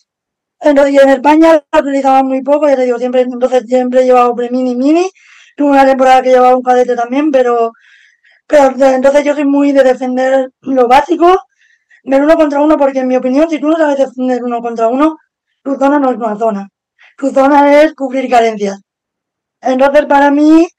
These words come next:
si el jugador no sabe defender bien el uno contra uno, eh, cerrar línea de pase,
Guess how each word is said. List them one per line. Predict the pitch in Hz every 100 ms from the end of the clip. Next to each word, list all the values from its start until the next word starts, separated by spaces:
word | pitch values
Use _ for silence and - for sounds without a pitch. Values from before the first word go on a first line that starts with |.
| _ _ _ _
si | 285
el | 277
jugador | 277 269 302
no | 339
sabe | 330 311 294 294 285 - _ _
defender | - 269 277 269 285
bien | 277 277
el | 269
uno | 262 254
contra | 254 247 247
uno, | 247 247 247 254 _ _ _ _ _ -
eh, | 277 254
cerrar | 247 254 262 269
línea | 294 285
de | 277
pase, | 262 247 247 247